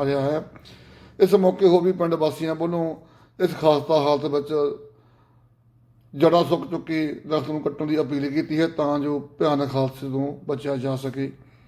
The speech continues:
ਇਸ ਮੌਕੇ ਰੇਸ਼ਮ ਸਿੰਘ, ਸਰਜੀਤ ਸਿੰਘ, ਗੁਰਦੀਪ ਸਿੰਘ, ਸ਼ਿੰਗਾਰਾ ਸਿੰਘ, ਮਨਪ੍ਰੀਤ ਸਿੰਘ ਤੋਂ ਇਲਾਵਾ ਕਸ਼ਮੀਰ ਸਿੰਘ ਡਾਕਟਰ ਆਦਿ ਮੌਕੇ 'ਤੇ ਹਾਜ਼ਰ ਸਨ। ਤੁਸੀਂ ਦੇਖ ਰਹੇ ਹੋ ਚੈਨਲ ਈਗਲ ਟਵੈਂਟੀ ਫੋਰ।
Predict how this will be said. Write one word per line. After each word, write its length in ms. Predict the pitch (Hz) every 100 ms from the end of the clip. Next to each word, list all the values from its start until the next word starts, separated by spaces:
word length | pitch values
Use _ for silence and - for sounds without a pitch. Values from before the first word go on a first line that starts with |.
| _ - - -
ਇਸ 120 | 165
ਮੌਕੇ 360 | 175 180 160 185
ਰੇਸ਼ਮ 280 | 160 147 165
ਸਿੰਘ, 360 | 165 170 180 175 - _ _ _ _ _ _ _ _
ਸਰਜੀਤ 480 | - 165 156 160 165
ਸਿੰਘ, 400 | 170 170 180 180 -
ਗੁਰਦੀਪ 380 | 151 151 156 147
ਸਿੰਘ, 320 | 147 175 170
ਸ਼ਿੰਗਾਰਾ 460 | - 151 143 151
ਸਿੰਘ, 340 | 147 165 175 180 - - - - -
ਮਨਪ੍ਰੀਤ 400 | 147 151 147 165
ਸਿੰਘ 240 | 135 165 170
ਤੋਂ 220 | 180 165
ਇਲਾਵਾ 280 | 151 156 165
ਕਸ਼ਮੀਰ 380 | 160 156 151 151
ਸਿੰਘ 220 | 165 165
ਡਾਕਟਰ 320 | 147 131 147
ਆਦਿ 380 | 156 156 151 147
ਮੌਕੇ 280 | 151 143 147
'ਤੇ 160 | 147
ਹਾਜ਼ਰ 240 | 139 131 139
ਸਨ। 280 | 160 165 - - - - - -
ਤੁਸੀਂ 220 | 156 185
ਦੇਖ 240 | 165 170
ਰਹੇ 100 | 170
ਹੋ 80 | 180
ਚੈਨਲ 400 | 175 175 160 165 170
ਈਗਲ 380 | 175 175 175 170
ਟਵੈਂਟੀ 380 | 160 156 156
ਫੋਰ। 360 | 147 147 156 165